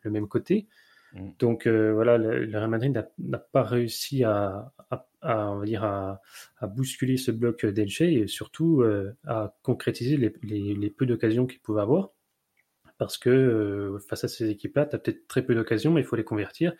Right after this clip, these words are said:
Speaker 1: Ça n'a pas été le cas, à l'inverse d'Elche, qui a été d'une, une efficacité redoutable, il me semble, trois tirs de conneries de but. Alors que c'était pas sur des occasions non plus, euh, extrêmement, euh,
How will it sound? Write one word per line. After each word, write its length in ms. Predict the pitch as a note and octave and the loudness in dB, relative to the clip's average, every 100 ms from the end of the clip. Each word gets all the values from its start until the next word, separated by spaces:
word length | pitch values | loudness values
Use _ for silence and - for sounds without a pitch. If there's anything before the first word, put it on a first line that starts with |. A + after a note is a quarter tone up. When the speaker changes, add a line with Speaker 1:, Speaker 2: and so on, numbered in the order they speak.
| - - - _ | -18 -20 -20 _
Speaker 1:
Ça 140 | - | 0
n'a 60 | A2 | 2
pas 120 | A#2+ | 2
été 180 | A2 A2 | 2 -2
le 60 | G2 | 0
cas, 180 | C#3 D#3+ | 2 4
à 140 | B2+ | 2
l'inverse 360 | G#2+ G#2+ C3+ A2+ | 2 4 2 2
d'Elche, 400 | A2 - C#3 D#3 | -4 2 0 2
qui 160 | - | -4
a 20 | |
été 180 | G#2 B2+ | -4 -4
d'une, 200 | A2 G2+ - - - - _ | -2 -4 -8 -20 -20 -20 _
une 80 | A#2+ | -6
efficacité 480 | - - A#2 - A#2 | -6 0 0 2 -2
redoutable, 480 | G2+ G#2 - D3+ A2 | 0 0 4 4 2
il 60 | |
me 40 | G2+ | -2
semble, 240 | A#2 A2+ | -4 -4
trois 180 | - A2+ | -4 -4
tirs 240 | - B2 A2 | -2 -2 0
de 80 | |
conneries 340 | A2 A2+ G#2+ A2+ | 0 -2 -2 -2
de 120 | A2 | -2
but. 280 | A2+ G3+ - _ _ _ _ _ _ _ _ _ _ - | -2 -4 -6 _ _ _ _ _ _ _ _ _ _ -4
Alors 280 | B2+ A2+ A2 | 2 4 4
que 100 | - | 2
c'était 360 | - C3+ C3 - _ | 2 0 0 -4 _
pas 120 | D#3 | -2
sur 240 | A#2 B2+ A2+ | 0 -4 2
des 240 | A#2 A2 | 2 2
occasions 380 | A2+ B2 A2 B2+ | 2 0 2 2
non 140 | A2 | 0
plus, 340 | - B2+ B2+ A#2+ | -2 -4 0 0
euh, 200 | G#2+ G#2 | 0 -4
extrêmement, 800 | G#2 - A2+ G#2+ A2 A#2+ A2+ | -6 -8 -2 0 0 0 0
euh, 160 | G2 | -4